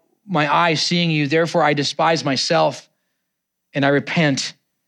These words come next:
in dust and ashes." The word repent means to turn around.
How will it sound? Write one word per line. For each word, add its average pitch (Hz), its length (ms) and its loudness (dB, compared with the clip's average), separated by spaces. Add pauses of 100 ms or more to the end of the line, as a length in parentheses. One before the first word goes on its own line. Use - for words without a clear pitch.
(340)
in 139 120 -2
dust 135 300 2
and 143 100 2
ashes." 135 380 0
The 147 80 0
word 143 240 0
repent 156 520 -2
means 143 200 0
to 131 100 -6
turn 139 260 -4
around. 113 580 -2